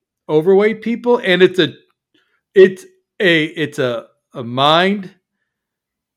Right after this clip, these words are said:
fill in the blank, because as we were talking earlier, like, you still think you're thirty, but I'm not thirty. I'm a three hundred twenty pound fifty-two-year-old with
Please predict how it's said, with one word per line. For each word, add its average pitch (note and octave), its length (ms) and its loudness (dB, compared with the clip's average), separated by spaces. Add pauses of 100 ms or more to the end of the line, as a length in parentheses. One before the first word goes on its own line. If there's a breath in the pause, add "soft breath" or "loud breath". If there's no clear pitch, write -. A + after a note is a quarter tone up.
(800)
fill F3+ 380 -2
in E3 140 -2
the C3+ 60 -6
blank, C#3+ 560 -4 (200)
because C3+ 720 -4 (1400)
as D3+ 200 0
we D#3 120 -2
were D3 100 -2
talking D3 400 -4
earlier, C#3+ 500 -2
like, C3+ 240 -6
you D#3 120 -10
still F#3+ 300 -4
think E3+ 340 -8
you're C#3+ 120 -4
thirty, F3+ 760 -4 (520)
but E3 120 -6
I'm E3 100 -4
not F3+ 300 -2
thirty. F#3 580 0
I'm D#3 220 -4
a C#3 60 -6
three F3 280 -6
hundred D3 360 -6
twenty E3+ 320 -8
pound D3+ 420 -6
fifty-two-year-old G3 1160 -6 (420 soft breath)
with D#3 340 -4